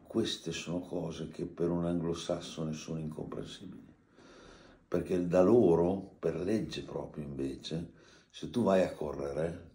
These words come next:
che sia in auto o in moto, e accade l'irreparabile,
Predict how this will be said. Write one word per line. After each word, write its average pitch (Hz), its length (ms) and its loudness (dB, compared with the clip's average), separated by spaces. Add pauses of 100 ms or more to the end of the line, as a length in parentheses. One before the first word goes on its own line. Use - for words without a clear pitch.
che - 120 -12
sia - 220 -6
in 78 140 -2
auto 92 300 -2
o - 20 0
in 76 120 0
moto, 76 680 -4 (160)
e - 380 -10 (420)
accade 90 720 0
l'irreparabile, 80 1000 -4